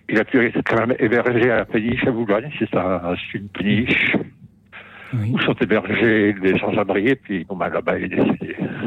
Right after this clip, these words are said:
Speaker 2: Et grâce à vous, il a, il a eu, euh, un ami, euh, Corentin Dugas.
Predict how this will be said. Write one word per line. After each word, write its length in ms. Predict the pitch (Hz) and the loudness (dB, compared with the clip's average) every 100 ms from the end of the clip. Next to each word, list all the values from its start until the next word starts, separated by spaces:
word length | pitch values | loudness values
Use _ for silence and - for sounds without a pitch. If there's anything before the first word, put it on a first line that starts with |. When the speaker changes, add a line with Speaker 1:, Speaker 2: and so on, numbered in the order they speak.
| - - - - - | -6 -8 -14 -20 -10
Speaker 2:
Et 80 | 139 | -6
grâce 280 | 120 110 113 | -4 -4 -4
à 20 | |
vous, 180 | 110 120 | -2 2
il 120 | 127 | 2
a, 160 | 107 98 - | 2 -2 -2
il 180 | 120 | -2
a 60 | 107 | 0
eu, 340 | 107 120 127 | 2 2 2
euh, 140 | 113 101 | 2 0
un 180 | 123 123 | 0 2
ami, 280 | 123 120 120 - - - - - - - 139 | 2 2 2 2 2 2 0 -4 -14 -12 -6
euh, 300 | 120 117 123 98 147 - - | -4 -4 -6 -8 -10 -10 -8
Corentin 380 | - 143 131 139 | -2 0 0 0
Dugas. 320 | 127 120 120 | -2 0 -2